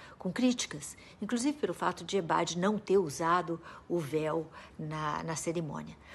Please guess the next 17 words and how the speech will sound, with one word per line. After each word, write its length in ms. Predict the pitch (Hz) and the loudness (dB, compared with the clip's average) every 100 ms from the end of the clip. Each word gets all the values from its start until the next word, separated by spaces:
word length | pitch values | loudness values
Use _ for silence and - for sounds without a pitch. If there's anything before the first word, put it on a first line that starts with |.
| - | -4
Durante 400 | - 190 190 180 | 4 6 6 4
os 140 | 180 170 | 0 0
anos 320 | 170 170 160 | 0 0 0
dois 300 | 175 175 165 | 4 4 4
mil, 260 | 175 208 | 2 2
Shirin 720 | 196 - - 185 196 202 190 - | 0 -4 0 2 4 2 2 0
Ebadi 600 | 170 151 156 160 170 175 | -2 2 4 4 2 -2
passou 600 | 185 175 - - 170 170 - - - | -2 0 0 2 2 0 -4 -16 -6
a 120 | - | -4
ser 440 | - - 196 190 190 | -2 0 4 4 6
ameaçada 1040 | 196 208 208 208 170 - 190 185 180 196 185 | 4 4 4 2 0 2 4 4 4 0 0
de 160 | 180 | 0
morte 640 | 214 190 196 - - - 165 - - - - - | 4 6 6 4 -4 -6 -8 -10 -16 -16 -16 -6
e 180 | 190 185 | 2 2
a 80 | 185 | 2
sua 240 | - 196 | 0 -2
casa 560 | - 185 190 185 208 | 0 4 4 6 2